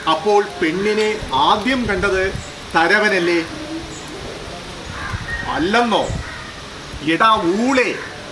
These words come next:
അയാൾ വിളിച്ചു കൊണ്ടുപോയപ്പോഴല്ലേ താൻ കണ്ടത്? താൻ തൻ്റെ വീട്ടിലായിരുന്നില്ലേ? ഹും. ഇവൻ നമ്മളെ ആള് കറക്കുന്നു.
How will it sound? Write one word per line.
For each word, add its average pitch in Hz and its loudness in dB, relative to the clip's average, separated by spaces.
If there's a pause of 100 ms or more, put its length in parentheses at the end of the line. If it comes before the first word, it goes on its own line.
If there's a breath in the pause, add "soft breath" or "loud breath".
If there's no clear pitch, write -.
(840)
അയാൾ 208 6
വിളിച്ചു 240 0
കൊണ്ടുപോയപ്പോഴല്ലേ 233 0
താൻ 226 2
കണ്ടത്? 175 0 (720)
താൻ 190 4
തൻ്റെ 233 4
വീട്ടിലായിരുന്നില്ലേ? 214 2 (2250)
ഹും. 123 -4 (1160)
ഇവൻ 180 2
നമ്മളെ 170 4
ആള് 165 4 (180)
കറക്കുന്നു. 175 0